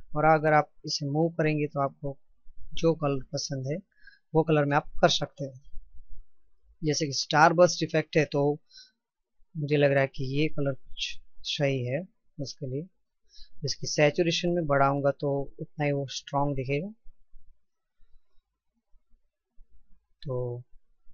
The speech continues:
और तैयार हो गया है आपका ये star burst इफेक्ट। तो चलिए दोस्तों,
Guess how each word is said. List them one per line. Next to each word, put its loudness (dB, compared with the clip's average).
और -4
तैयार 0
हो -2
गया 4
है 6
आपका 0
ये 0
star 6
burst 0
इफेक्ट। 2
तो -4
चलिए 2
दोस्तों, 2